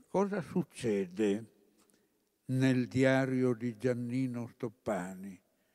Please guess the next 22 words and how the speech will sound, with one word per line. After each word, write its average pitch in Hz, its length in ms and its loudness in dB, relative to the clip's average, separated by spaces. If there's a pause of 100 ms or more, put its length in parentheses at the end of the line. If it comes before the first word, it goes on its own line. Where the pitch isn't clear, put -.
(480)
Cosa 143 180 -6
succede 123 680 2
nel 104 240 6
giornalino? 104 1000 0 (1300)
Eh, - 200 -6 (120)
succede 175 580 2
che 131 140 10
vede 135 480 10
sempre 165 680 6
gli 120 140 2
adulti, 165 840 4 (160)
come 113 400 -2
questi 117 520 -2 (240)
bambini 110 720 0 (500)
morti 113 720 2
e 107 60 -2
negati, 110 920 -4 (1200)
dal 170 300 0
lato 165 400 4
peggiore 175 1040 4
che 160 120 -6
possano 131 680 -12